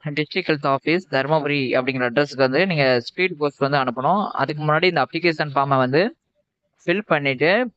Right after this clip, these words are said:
அதோட ஜெராக்ஸ் காப்பி வச்சு, அதுல டென்த்,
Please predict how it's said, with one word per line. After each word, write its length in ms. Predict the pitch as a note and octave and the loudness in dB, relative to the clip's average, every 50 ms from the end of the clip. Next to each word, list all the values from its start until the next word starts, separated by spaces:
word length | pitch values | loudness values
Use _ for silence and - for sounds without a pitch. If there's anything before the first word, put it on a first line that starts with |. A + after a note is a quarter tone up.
| _ | _
அதோட 360 | - C#3 C#3 C#3+ D3+ E3 E3 D3 | 0 2 4 6 6 6 4 4
ஜெராக்ஸ் 380 | C#3 C#3+ C#3+ E3 E3+ - - | 4 2 2 2 0 -4 -2
காப்பி 220 | - D3+ C#3 C#3+ C#3 | -2 0 2 4 4
வச்சு, 580 | C3+ B2+ A#2+ - - D#3 F3+ A3 D4 F4+ - _ _ _ _ _ _ - _ _ _ _ _ _ _ _ | 4 4 2 2 2 4 4 2 2 -2 -6 _ _ _ _ _ _ -20 _ _ _ _ _ _ _ _
அதுல 260 | C#3 C#3 C#3+ D3 C#3+ | 0 2 4 4 4
டென்த், 300 | C3 D#3 D#3 E3+ F3 | 2 2 0 0 -2